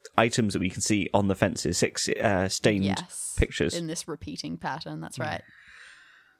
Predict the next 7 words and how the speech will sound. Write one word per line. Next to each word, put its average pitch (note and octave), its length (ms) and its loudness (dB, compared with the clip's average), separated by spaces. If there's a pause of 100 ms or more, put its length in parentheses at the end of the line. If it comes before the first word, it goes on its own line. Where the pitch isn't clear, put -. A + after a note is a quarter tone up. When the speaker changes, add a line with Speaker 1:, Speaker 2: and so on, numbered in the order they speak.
(880)
Speaker 1:
That's - 240 2
all A2+ 80 4
I G#2+ 60 6
sort G#2+ 200 2
of G2+ 60 4
had. G2 220 2
<laughs> - 1000 0